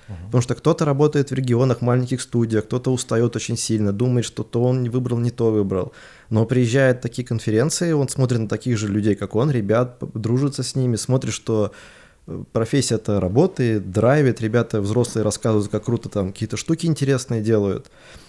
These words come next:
Speaker 2: И они довольны и приезжают. Да, со временем, через три-четыре конфы они тоже перестанут ездить.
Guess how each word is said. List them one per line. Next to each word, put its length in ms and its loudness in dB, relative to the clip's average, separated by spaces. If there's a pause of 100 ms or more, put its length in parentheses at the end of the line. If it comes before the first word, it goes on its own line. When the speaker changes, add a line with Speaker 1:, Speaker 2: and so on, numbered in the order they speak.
Speaker 2:
И 520 2
они 120 2
довольны 480 2
и 40 0
приезжают. 680 0
Да, 160 2
со 140 -2
временем, 380 2
через 280 -2
три-четыре 460 0
конфы 300 -2
они 120 2
тоже 220 0
перестанут 460 -2
ездить. 460 -2